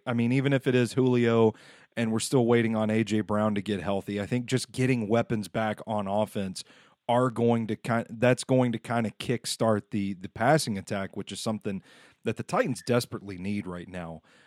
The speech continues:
Uh, elsewhere on the roster, Kevin Byard activated off of the covid list, said that some of his family members had symptoms, but he never showed any signs of it. So that's a good sign for him getting back on the field.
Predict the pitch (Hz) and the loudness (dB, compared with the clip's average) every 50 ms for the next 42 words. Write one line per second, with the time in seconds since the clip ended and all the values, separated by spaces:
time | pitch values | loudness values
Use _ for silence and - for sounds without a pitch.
0 | _ _ - 123 127 127 - - 160 160 165 - - 160 156 147 147 143 - 143 | _ _ -4 -2 -2 -2 0 0 2 2 2 2 2 2 4 4 4 4 4 2
1 | 143 139 139 131 127 131 135 135 123 - 139 123 - 135 127 120 123 113 110 117 | 2 2 2 2 2 4 2 2 2 0 -2 0 2 2 2 2 2 2 2 4
2 | 120 120 120 110 113 113 113 - - 110 117 113 107 110 107 104 110 107 - 104 | 4 4 4 4 4 2 2 0 -2 -2 0 0 0 0 0 0 0 -2 -4 -8
3 | 92 90 98 - - 117 113 113 107 113 101 110 110 113 113 113 107 - - - | -12 -12 -12 -4 -2 0 0 0 0 -2 -4 -4 -2 -2 0 -2 -2 -4 -6 -12
4 | _ _ _ _ _ _ _ - - - 120 113 104 113 98 - - 127 123 117 | _ _ _ _ _ _ _ -6 0 0 2 2 0 -2 -4 0 0 2 2 2
5 | 107 101 - - - 123 127 127 127 123 120 123 123 117 120 107 - 123 117 110 | 0 -2 -2 0 2 2 4 4 4 2 2 2 2 2 0 0 2 0 0 0
6 | - - 127 120 - - 120 117 117 107 - 101 - - 117 113 117 117 113 107 | 0 -2 -2 -2 0 -2 -2 -2 -2 -4 -6 -8 -6 -4 -4 -2 0 0 0 0
7 | 110 107 107 107 - - - - 113 110 107 110 110 110 104 - - 113 113 113 | 2 2 0 0 -2 -4 -4 -2 0 0 0 0 -2 -4 -4 -2 0 0 0 0
8 | 113 107 117 110 107 107 107 - - - 107 101 98 95 - - - - - _ | 0 2 2 2 2 2 0 -2 -4 -4 -4 -4 -4 -6 -8 -12 -20 -20 -20 _
9 | _ _ - - 127 131 - 143 135 110 131 131 123 - - 135 123 123 120 113 | _ _ -2 2 2 2 2 0 0 2 2 2 2 2 0 0 2 2 0 0
10 | - 113 101 113 120 123 113 123 117 117 113 101 120 117 117 110 - 120 113 110 | -2 -4 -2 -2 -2 0 2 0 0 0 0 2 2 2 2 2 2 0 0 0
11 | 107 - - 120 113 113 110 110 110 98 | -2 -4 -4 -2 0 0 2 0 -2 -4